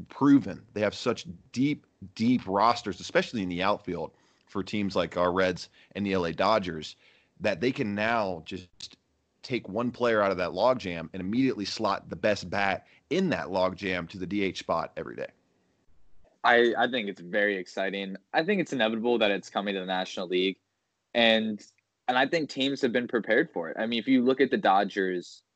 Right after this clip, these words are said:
Speaker 2: roster, obviously they're built for a World Series, so they're built for that D H. They know they're gonna need it. But I think, you know, the Reds are sort of in a similar way. They're built to have a D H in that lineup. So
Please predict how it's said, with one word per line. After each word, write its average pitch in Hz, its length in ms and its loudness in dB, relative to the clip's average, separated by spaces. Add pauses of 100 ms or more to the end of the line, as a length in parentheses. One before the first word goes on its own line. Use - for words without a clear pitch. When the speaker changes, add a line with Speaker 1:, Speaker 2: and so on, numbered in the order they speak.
(460)
Speaker 2:
roster, 104 640 2
obviously 117 460 2
they're 101 200 0
built 101 420 -2
for 95 120 -6
a 92 60 -6
World 90 240 -8
Series, 90 320 -4
so 104 120 0
they're 117 160 6
built 110 340 2
for 107 60 -2
that 92 240 0
D 95 180 0
H. 95 220 0
They 110 120 4
know 107 240 6
they're 104 120 6
gonna 92 180 -4
need 90 220 -6
it. 127 160 2 (400)
But 135 280 6
I 135 120 2
think, 185 320 -8
you 143 120 -4
know, 123 120 4
the 123 100 0
Reds 127 240 -2
are 131 100 0
sort 123 280 -2
of 123 80 -4
in 120 80 -6
a - 20 -10
similar 120 400 -4
way. 104 240 4
They're 117 160 4
built 110 360 -2
to 107 80 2
have 104 160 2
a 98 40 -2
D 98 220 0
H 107 240 0
in 95 160 -6
that 90 260 -4
lineup. 90 380 0
So 95 320 4